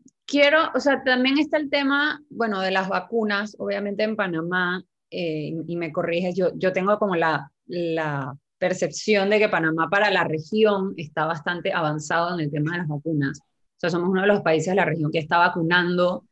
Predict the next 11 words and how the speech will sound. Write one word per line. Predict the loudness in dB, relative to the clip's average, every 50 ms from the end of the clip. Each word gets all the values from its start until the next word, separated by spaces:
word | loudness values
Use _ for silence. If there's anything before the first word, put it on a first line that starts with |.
| _ _ _ 2
que | 4 4
más | 6 6 6 6 6 6
dosis | 6 4 4 4 4 4
ha | 4 4
comprado, | 4 4 2 2 2 2 4 4 6 6 6 6 4
o | 4
sea, | 2 2 2
que | 2
ya | 0 2
tiene | 0 0 -2 -2
comprometidas, | -2 -2 -2 -2 -2 -2 -2 -4 -6 -4 0 2 2 4 2 2 0 -2 -8